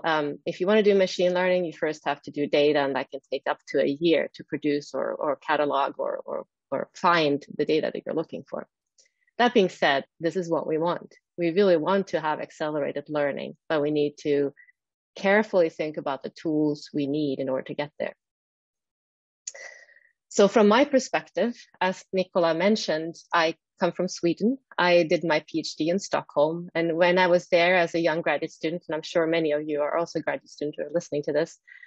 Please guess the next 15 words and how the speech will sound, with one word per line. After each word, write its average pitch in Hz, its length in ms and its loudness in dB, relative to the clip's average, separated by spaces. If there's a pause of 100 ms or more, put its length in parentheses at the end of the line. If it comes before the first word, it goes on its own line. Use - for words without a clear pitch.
(720)
I 202 180 4
had 196 220 4
no 196 180 6
idea 170 500 2
that 143 160 -6
density 165 520 -6
functional 165 400 0
theory 139 420 -2
was 147 180 -8
gonna 147 160 -4
be 147 140 0
one 160 160 0
of 147 160 0
the 143 100 -8
vehicles 151 600 -4